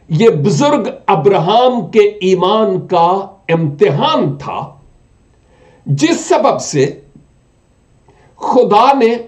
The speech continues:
अब्राहम को अपने ईमान पर कामिल पाया, पूरा पाया,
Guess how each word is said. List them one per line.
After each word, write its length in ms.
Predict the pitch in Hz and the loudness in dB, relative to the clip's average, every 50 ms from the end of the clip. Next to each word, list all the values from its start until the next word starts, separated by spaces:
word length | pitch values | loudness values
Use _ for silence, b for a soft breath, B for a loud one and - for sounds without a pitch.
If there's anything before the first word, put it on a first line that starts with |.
| - _ - | -18 _ -2
अब्राहम 640 | - 180 160 196 202 170 156 190 226 247 277 294 294 - - | -2 2 4 4 4 4 2 0 0 0 2 0 0 -4 -4
को 140 | - 233 214 208 - - | -4 -4 -4 -4 -2 -2
अपने 400 | 196 196 - 190 196 190 - - - | -4 -4 -4 -2 -4 -4 -4 -2 0
ईमान 440 | 175 180 175 180 196 220 233 233 202 147 | 0 2 2 2 0 0 0 0 -2 -4
पर 160 | - 151 120 110 - - - _ _ _ _ _ _ _ _ _ _ _ _ _ _ _ _ _ _ _ _ - | -4 -4 -6 -6 -6 -12 -20 _ _ _ _ _ _ _ _ _ _ _ _ _ _ _ _ _ _ _ _ -6
कामिल 360 | - 135 143 139 135 156 175 165 170 196 | -2 -2 0 0 0 0 0 -2 -2 -2
पाया, 220 | 202 202 220 240 - - - - _ _ _ _ _ _ _ _ _ _ _ _ _ - | -2 -2 -2 -4 -4 -10 -14 -18 _ _ _ _ _ _ _ _ _ _ _ _ _ -4
पूरा 280 | - 147 151 151 165 170 | 0 2 2 4 4 2
पाया, 360 | 165 175 175 185 202 226 - | 2 0 -2 -2 -2 -2 -4